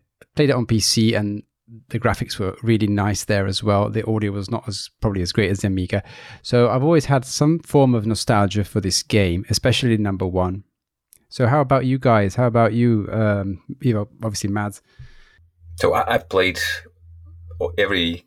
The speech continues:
Speaker 2: Goblins game back in the day and again, but apart from the fourth one. But, uh,
Speaker 1: Mm.
Speaker 2: I have the exact same experience. The first one I had on my Amiga, I loved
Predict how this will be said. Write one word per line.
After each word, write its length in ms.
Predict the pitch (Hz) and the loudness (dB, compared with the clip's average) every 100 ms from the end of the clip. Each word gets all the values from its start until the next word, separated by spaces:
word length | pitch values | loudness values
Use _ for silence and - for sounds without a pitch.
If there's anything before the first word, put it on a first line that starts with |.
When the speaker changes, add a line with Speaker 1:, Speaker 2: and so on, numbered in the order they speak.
| _ | _
Speaker 2:
Goblins 320 | - 85 85 - | -8 -4 -2 -2
game 320 | 82 80 78 _ - | -4 -4 -8 _ -6
back 160 | 82 82 | -4 -4
in 80 | 82 | -4
the 80 | |
day 200 | 80 80 | -2 -2
and 220 | 71 85 82 | -2 0 0
again, 320 | 78 78 80 | 0 -2 -2
but 400 | 73 73 - - | 0 0 -2 -6
apart 300 | 92 101 90 | -2 2 0
from 120 | 92 | -2
the 60 | 87 | -4
fourth 280 | 98 104 - | -2 -2 -4
one. 160 | 113 - - - - - - - | -12 -14 -20 -18 -18 -20 -20 -8
But, 220 | 80 - | -8 -2
uh, 340 | 80 78 76 76 | 0 2 4 2
Speaker 1:
Mm. 60 | 69 | 2
Speaker 2:
I 100 | 92 | 2
have 160 | 104 | 0
the 120 | 107 95 | -2 -2
exact 360 | - 120 123 | 0 0 0
same 180 | - 104 | 0 0
experience. 460 | 98 - 110 104 101 | -2 -2 2 2 0
The 100 | 107 | -4
first 340 | - 127 123 | 0 0 0
one 180 | 95 92 | 0 0
I 220 | - 87 | 0 0
had 180 | 85 98 | 2 2
on 120 | 92 | 0
my 160 | 92 87 | 0 2
Amiga, 560 | 85 92 95 92 92 - | 2 0 0 2 0 0
I 540 | 78 76 76 76 73 - | 0 0 0 -4 -8 -6
loved 540 | 82 104 - - | 0 0 -2 -16